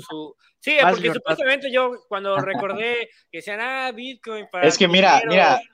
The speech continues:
Speaker 1: descentralizado
Speaker 3: también,
Speaker 1: y fuera de los
Speaker 3: ¿cuál es,
Speaker 1: gobiernos"?
Speaker 3: cuál es la necesidad de regular
Speaker 1: Pero en la
Speaker 3: las
Speaker 1: práctica
Speaker 3: cosas,
Speaker 1: no.
Speaker 3: güey?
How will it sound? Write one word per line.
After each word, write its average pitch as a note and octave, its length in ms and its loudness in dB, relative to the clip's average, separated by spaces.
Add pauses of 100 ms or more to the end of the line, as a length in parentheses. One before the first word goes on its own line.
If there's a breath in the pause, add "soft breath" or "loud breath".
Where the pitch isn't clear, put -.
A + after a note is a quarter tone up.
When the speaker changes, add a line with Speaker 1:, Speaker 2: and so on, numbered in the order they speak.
(140)
Speaker 1:
descentralizado F#3+ 1040 -2
Speaker 3:
también, G3+ 200 -6
Speaker 1:
y - 20 -20
fuera G#3 180 -6
de G3+ 60 -6
los E3 100 -8
Speaker 3:
¿cuál F#3 200 8
es, A3+ 40 6 (100)
Speaker 1:
gobiernos"? G#3 80 -8
Speaker 3:
cuál A3 160 8
es A#3+ 140 4
la A#3+ 100 6
necesidad E3+ 480 4
de F#3 80 8
regular C#3+ 360 4
Speaker 1:
Pero E3+ 80 2
en E3 40 2
la D3 60 4
Speaker 3:
las - 80 -2
Speaker 1:
práctica E3+ 300 0
Speaker 3:
cosas, A2 160 -2
Speaker 1:
no. A3 100 -2
Speaker 3:
güey? - 140 -4